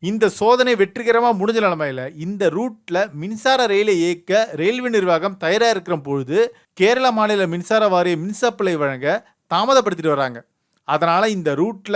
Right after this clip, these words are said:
மின்சார ரயில்கள் இயக்க சிக்கல் ஏற்பட்டிருக்கு. கொல்லத்துல இருந்து செங்கோட்டை தென்காசி வழியா சென்னை அல்லது பெங்களூருக்கு வந்தே பாரத் ரயில் இயக்க ரயில்வே நிர்வாகம் திட்டமிட்டு இருந்ததா சொல்லப்படுது. இப்ப கேரள மின்சார வாரியம் செஞ்சிருக்கிற இந்த தாமதம் காரணமா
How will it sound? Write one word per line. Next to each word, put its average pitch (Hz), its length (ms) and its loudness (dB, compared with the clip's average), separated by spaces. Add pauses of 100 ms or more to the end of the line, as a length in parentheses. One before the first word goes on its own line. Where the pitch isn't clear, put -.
மின்சார 196 420 -2
ரயில்கள் 190 380 -2
இயக்க 160 320 -4
சிக்கல் 220 360 2
ஏற்பட்டிருக்கு. 139 460 -4 (260)
கொல்லத்துல 220 520 2
இருந்து 190 240 0 (120)
செங்கோட்டை 208 500 0 (100)
தென்காசி 208 460 -2
வழியா 170 460 0
சென்னை 208 520 -6
அல்லது 165 380 -2
பெங்களூருக்கு 156 680 -2 (380)
வந்தே 202 360 2
பாரத் 226 400 4
ரயில் 190 160 2
இயக்க 160 360 -2 (500)
ரயில்வே 233 360 0
நிர்வாகம் 185 460 0
திட்டமிட்டு 202 460 -4
இருந்ததா 170 360 -2
சொல்லப்படுது. 160 400 -2 (480)
இப்ப 165 220 0
கேரள 240 440 2
மின்சார 214 380 0
வாரியம் 202 360 2
செஞ்சிருக்கிற 180 400 -6
இந்த 190 420 -4
தாமதம் 196 480 -2
காரணமா 139 480 -2